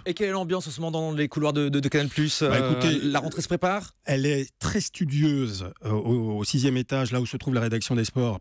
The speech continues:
Speaker 2: puisqu'on
Speaker 1: Mhm.
Speaker 2: commence notre entrée, euh, dès ce soir. Et, et il y a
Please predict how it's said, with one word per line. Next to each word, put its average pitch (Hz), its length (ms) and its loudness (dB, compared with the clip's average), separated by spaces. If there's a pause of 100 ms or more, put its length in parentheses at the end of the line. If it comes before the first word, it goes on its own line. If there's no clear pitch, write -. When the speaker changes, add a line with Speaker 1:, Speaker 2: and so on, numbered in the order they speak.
Speaker 2:
puisqu'on 123 300 2
Speaker 1:
Mhm. 110 40 0
Speaker 2:
commence 120 320 0
notre 101 160 -4
entrée, 101 320 0
euh, 95 100 -2
dès 90 120 -4
ce - 120 -8
soir. 143 440 0 (340)
Et, 113 60 -4
et 98 260 -2
il 98 80 -2
y 98 80 2
a 117 200 2